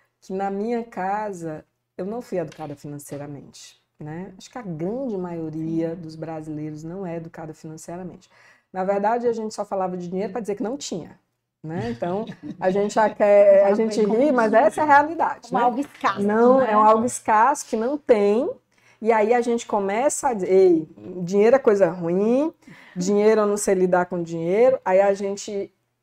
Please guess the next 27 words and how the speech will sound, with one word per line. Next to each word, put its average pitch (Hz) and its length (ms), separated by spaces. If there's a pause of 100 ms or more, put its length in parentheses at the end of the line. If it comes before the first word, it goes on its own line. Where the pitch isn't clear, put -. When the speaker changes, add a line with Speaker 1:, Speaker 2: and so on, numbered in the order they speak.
(280)
Speaker 1:
faz 196 200
dezoito 185 480
anos, 196 580 (360)
e 190 80
aí 196 120
os 196 120
bancos 196 480
ofertam 190 500
pra 180 260
gente 175 500
um 185 100
negócio 175 420
maravilhoso. 185 680
Hoje 220 180
é 233 40
mais 220 240
cedo, 175 580
né? 175 140
Mas 185 160
na 175 80
Speaker 2:
É. - 20
Speaker 1:
minha 170 180
época 175 320
era 180 120
com 175 120
dezoito 165 420
anos. 220 380